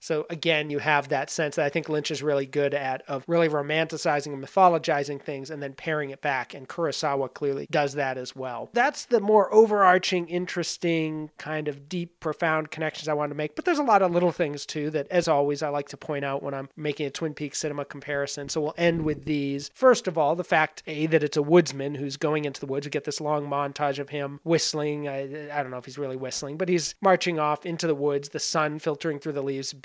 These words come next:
Beautiful sequence. One of the great, really one of the great sequences in cinema, I think. And, uh, so here you have this woodsman at the center of the story. And of course,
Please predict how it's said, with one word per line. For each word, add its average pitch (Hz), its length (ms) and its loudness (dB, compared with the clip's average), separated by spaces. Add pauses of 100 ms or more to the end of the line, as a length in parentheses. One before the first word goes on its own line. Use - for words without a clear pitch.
(100)
Beautiful 160 600 4 (480)
sequence. 147 500 -4
One 170 120 2
of 165 40 2
the 156 80 2
great, 151 380 -4 (200)
really 220 220 8
one 175 160 2
of 170 60 -2
the 156 80 -2
great 165 220 4
sequences 151 540 -4
in 135 120 -12
cinema, 147 320 -4
I 135 200 -8
think. 135 360 -14 (500)
And, 131 260 -4
uh, 151 120 -2
so 156 300 4
here 156 280 -4
you 143 160 -4
have 143 160 0
this 143 200 -2
woodsman 151 460 4
at 135 160 -6
the 151 60 -4
center 143 300 -2
of 135 60 -4
the 127 60 -8
story. 135 240 -2
And 143 60 -2
of 139 80 -8
course, 139 240 -4